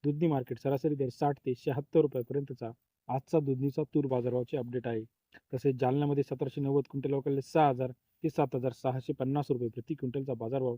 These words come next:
जालन्यामध्ये सरासरी दर साठ ते शहात्तर पॉइंट पाच रुपयापर्यंत जालन्याचा आजचा तूर बाजारभावाची अपडेट आहे. महाराष्ट्रातील लातूरमध्ये तेराशे त्रेसष्ट क्विंटल अवघडले सहा हजार शंभर ते सात हजार चारशे पंचावन्न रुपये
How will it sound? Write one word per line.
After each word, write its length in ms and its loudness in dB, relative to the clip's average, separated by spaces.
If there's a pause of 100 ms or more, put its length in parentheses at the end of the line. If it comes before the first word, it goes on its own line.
(360)
जालन्यामध्ये 480 2
सरासरी 380 -2
दर 140 -2
साठ 300 -2
ते 200 -2
शहात्तर 420 -4
पॉइंट 300 -4
पाच 220 -4
रुपयापर्यंत 540 -8 (580)
जालन्याचा 420 4
आजचा 360 -4
तूर 220 -2
बाजारभावाची 500 -4
अपडेट 300 -6
आहे. 180 -4 (760)
महाराष्ट्रातील 460 -2
लातूरमध्ये 540 2 (320)
तेराशे 260 2
त्रेसष्ट 400 0
क्विंटल 220 -4
अवघडले 300 0
सहा 220 2
हजार 180 0
शंभर 340 -2 (340)
ते 60 0
सात 240 0
हजार 160 0 (100)
चारशे 260 -2
पंचावन्न 440 -2
रुपये 260 -2